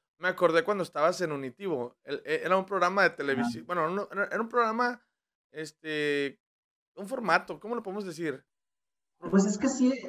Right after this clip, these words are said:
Speaker 2: o sea,
Speaker 1: Un
Speaker 2: era
Speaker 1: programa.
Speaker 2: programa de universi-, programa de
Speaker 1: Universitario.
Speaker 2: televisión universitario,
Speaker 1: Ajá.
Speaker 2: este, sí.
Speaker 1: Tenía sus varios segmentos, tenía sus comerciales, que los hacíamos nosotros en la clase de televisión con, con este, con el profe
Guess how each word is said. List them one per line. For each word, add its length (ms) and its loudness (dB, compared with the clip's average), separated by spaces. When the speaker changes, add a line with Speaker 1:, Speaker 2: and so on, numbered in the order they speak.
Speaker 2:
o 100 4
sea, 140 8
Speaker 1:
Un 40 10
Speaker 2:
era 120 6
Speaker 1:
programa. 440 6
Speaker 2:
programa 400 -2
de 140 -2
universi-, 400 6
programa 280 0
de 0 -
Speaker 1:
Universitario. 340 6
Speaker 2:
televisión 360 2
universitario, 920 0
Speaker 1:
Ajá. 260 -6
Speaker 2:
este, 120 -2
sí. 400 -10
Speaker 1:
Tenía 220 -2
sus 160 -6
varios 200 6
segmentos, 540 -2
tenía 340 -2
sus 140 -10
comerciales, 580 0
que 80 -4
los 120 0
hacíamos 280 4
nosotros 360 -2
en 80 0
la 100 2
clase 220 -4
de 80 0
televisión 400 -6
con, 280 -10
con 180 -8
este, 760 0
con 140 -14
el 100 -12
profe 640 -2